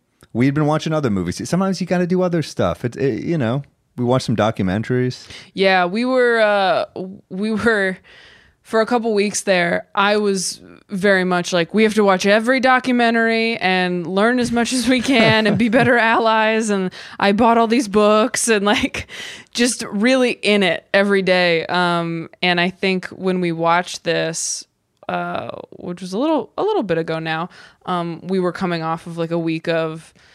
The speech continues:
Speaker 2: the James Baldwin documentary and L A ninety-two and Thirteenth and, and all these really powerful documentaries, um, that if you haven't seen, everyone should watch.
Speaker 1: I Am Not
Speaker 2: Um,
Speaker 1: Your Negro is a James, uh,
Speaker 2: Mm-hmm.
Speaker 1: Baldwin one. That one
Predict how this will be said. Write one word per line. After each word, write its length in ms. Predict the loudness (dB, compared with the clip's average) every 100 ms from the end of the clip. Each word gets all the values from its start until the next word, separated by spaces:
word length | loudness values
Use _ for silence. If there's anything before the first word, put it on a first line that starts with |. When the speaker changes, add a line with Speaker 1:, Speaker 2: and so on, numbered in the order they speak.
| _ -8
Speaker 2:
the 60 | -4
James 300 | -2 -4 0
Baldwin 400 | 2 2 0 0
documentary 720 | 0 0 -2 0 0 0 0
and 140 | -2
L 120 | -4 -4
A 80 | -6
ninety-two 960 | -8 -10 -10 -4 -2 0 0 0 0 0
and 180 | -2 0
Thirteenth 720 | 0 0 -4 -4 -2 -4 -4
and, 260 | -4 -6 -10 -18 -20 -8
and 160 | -2 0
all 240 | 2 0
these 540 | -2 -4 -4 -4 -6 -6
really 260 | -4 -2 -2
powerful 500 | 0 2 2 0 -2
documentaries, 880 | -2 -2 -6 -4 -4 -6 -8 -10
um, 600 | -8 -8 -10 -14 -18 -20 -10
that 340 | -6 -6 -6 -12 -12
if 180 | -8 -4
you 80 | 0
haven't 300 | 0 0 -4
seen, 480 | -4 -4 -6 -12 -6
everyone 400 | -4 -4 -6 -8
should 200 | -8 -2
watch. 420 | -2 -2 -6 -16 -20 -20 _
Speaker 1:
I 180 | -2 2
Am 120 | 2
Not 120 | 2 0
Speaker 2:
Um, 40 |
Speaker 1:
Your 80 | 0
Negro 540 | 0 -2 -2 -2 -2
is 140 | -2 -4
a 100 | -4
James, 500 | -2 -4 -4 -8 -6
uh, 140 | -2 0
Speaker 2:
Mm-hmm. 100 | 0
Speaker 1:
Baldwin 340 | 0 0 -2
one. 160 | -2 -2
That 100 | -2
one 260 | -4 -6